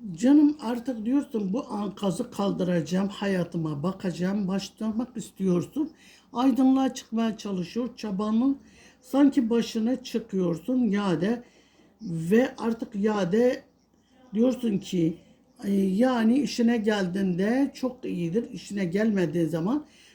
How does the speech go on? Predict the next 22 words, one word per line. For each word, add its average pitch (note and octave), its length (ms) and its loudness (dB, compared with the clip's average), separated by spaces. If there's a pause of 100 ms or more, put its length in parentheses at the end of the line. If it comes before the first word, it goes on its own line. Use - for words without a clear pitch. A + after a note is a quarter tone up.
(220)
kaçıyor A3 560 4
bu F3 160 2
kişi. D#3 640 -4 (500)
Yani G#3 640 2
gidiyor, A3+ 640 2
kaçıyor. G#3+ 580 -2 (580)
Bir C4 360 4
aranızdan A#3 800 0
bir A#3+ 160 -4
kopukluk G#3+ 580 -4 (120)
var. E3 200 0 (340)
Göze G3+ 460 4
nazara F#3 420 2
gelmiş, E3+ 500 0
çok A3+ 360 -4
iyiydi F#3+ 600 0 (340)
ama B3 520 2
özel G3 340 0
tartışma G3 720 -4
görünüyor, F#3 640 2
hak G#3+ 240 -8
etmemişsiniz. G#3+ 920 0